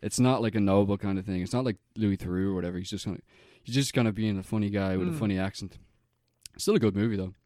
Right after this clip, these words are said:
Speaker 1: It's still funny.
Speaker 2: Is it? <laughs>
Speaker 1: That's, it's all right, like,
Speaker 2: Man, like,
Speaker 1: I,
Speaker 2: I
Speaker 1: I
Speaker 2: was,
Speaker 1: wouldn't watch it again. I
Speaker 2: I
Speaker 1: wouldn't
Speaker 2: was,
Speaker 1: watch it again.
Speaker 2: like, I only watched it for the first time. I was sh-, I, I was shocked. I was like, "I can't believe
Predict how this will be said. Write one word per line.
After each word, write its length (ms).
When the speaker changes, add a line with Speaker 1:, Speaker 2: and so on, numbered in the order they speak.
Speaker 1:
It's 100
still 100
funny. 440
Speaker 2:
Is 200
it? 180
<laughs> 760
Speaker 1:
That's, 380
it's 180
all 180
right, 260
like, 160
Speaker 2:
Man, 180
like, 180
Speaker 1:
I, 180
Speaker 2:
I 40
Speaker 1:
I 140
Speaker 2:
was, 80
Speaker 1:
wouldn't 200
watch 220
it 60
again. 420
I 140
Speaker 2:
I 40
Speaker 1:
wouldn't 180
Speaker 2:
was, 60
Speaker 1:
watch 140
it 60
again. 260
Speaker 2:
like, 20
I 160
only 120
watched 220
it 40
for 100
the 80
first 280
time. 240
I 280
was 200
sh-, 320
I, 140
I 160
was 140
shocked. 420
I 40
was 60
like, 160
"I 140
can't 280
believe 460